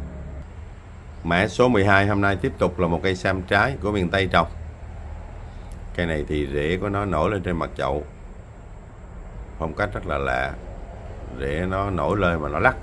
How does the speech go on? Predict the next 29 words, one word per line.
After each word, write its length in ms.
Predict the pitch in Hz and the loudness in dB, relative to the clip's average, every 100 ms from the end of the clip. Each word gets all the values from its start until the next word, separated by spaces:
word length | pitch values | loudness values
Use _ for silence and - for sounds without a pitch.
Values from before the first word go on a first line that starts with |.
| - | -8
nó 60 | 110 | -8
sàn 520 | - 87 73 71 80 | -2 0 0 -2 2
qua 160 | 90 85 | 2 2
cái 120 | 98 | -2
cây 220 | 98 90 | 0 0
nên 140 | 87 82 | 0 -4
chị. 140 | 76 - - - - - - - - - - - - - - - - - - - | -6 -8 -12 -12 -12 -12 -12 -12 -12 -14 -12 -12 -14 -14 -14 -14 -12 -14 -10 -2
Đây, 100 | 87 | -2
anh 180 | - 80 | -2 -2
chị 140 | 80 | 0
thấy 160 | 85 92 | 2 0
nè. 120 | 82 - - - - - - | 0 -4 -16 -16 -16 -16 -6
Đó. 120 | - 185 - - - - - - - - - - | -6 -6 -12 -16 -16 -16 -14 -16 -16 -18 -16 -6
Nhìn 220 | 80 76 | -2 0
rất 160 | 87 104 | 0 0
là 60 | |
có 80 | 87 | 0
duyên. 240 | 98 98 90 - - - - - - - - - - - | 2 2 0 -10 -18 -18 -18 -20 -20 -20 -20 -20 -20 2
Hoành 240 | 98 98 101 | 6 6 8
đế 180 | 117 135 | 6 6
trên 200 | 117 98 | 4 4
miệng 180 | 90 | 4
chậu 340 | 90 85 92 90 | 6 6 4 2
ba 260 | 104 107 104 | 4 4 4
mươi 220 | 107 104 | 2 4
bốn 280 | 107 127 143 | 4 4 2
xăng 140 | 107 | 0
ti 60 | 107 | 2
mét, 220 | 120 | 0